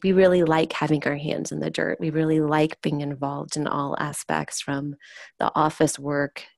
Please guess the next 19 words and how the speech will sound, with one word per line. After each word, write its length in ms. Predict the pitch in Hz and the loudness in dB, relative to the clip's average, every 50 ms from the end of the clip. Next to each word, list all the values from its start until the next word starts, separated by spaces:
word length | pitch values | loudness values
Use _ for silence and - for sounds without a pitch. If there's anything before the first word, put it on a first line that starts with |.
| _ - | _ -8
to 140 | - 147 | -6 -4
the 260 | 147 143 143 143 151 160 _ _ _ _ | -4 -4 -4 -6 -8 -12 _ _ _ _
field 220 | - 196 180 175 175 | 0 2 2 2 2
preparation 800 | - 175 165 - - 160 160 160 156 151 - 165 156 147 147 | 0 -2 -2 0 2 4 6 6 4 4 2 -2 -4 -4 -4
to 80 | 147 151 | -6 -8
planting, 520 | - - - 175 175 170 160 - 156 151 | -6 -2 0 2 2 2 0 -2 -4 -4
harvesting, 640 | 151 143 160 160 165 160 160 160 - - 160 147 143 | -4 -2 2 2 4 4 4 2 0 -4 -6 -6 -2
marketing. 560 | 147 151 156 156 - 165 160 147 143 147 147 - - - - - - - _ _ - | 0 0 0 2 2 0 0 0 -2 -4 -6 -10 -16 -20 -20 -20 -20 -20 _ _ -2
And 80 | 165 | 0
we 120 | 165 170 165 | 2 2 4
didn't 240 | 185 175 170 160 | 4 2 2 2
really 200 | - 165 156 165 | 0 0 0 0
want 180 | 151 151 156 151 | 0 0 -2 -4
to 100 | 151 151 | -4 -6
lose 680 | 151 147 147 143 143 143 143 143 - - - - - - _ _ _ _ _ - | -6 -4 -4 -4 -4 -6 -6 -8 -10 -10 -10 -12 -12 -14 _ _ _ _ _ -12
sight 380 | - - - 156 143 151 160 196 | -8 -4 -2 0 2 2 2 0
of 120 | 208 220 | 0 0
that 280 | 240 240 269 294 - - | 2 2 2 2 2 0
or 300 | - 170 160 151 151 | -2 -4 -2 -2 -4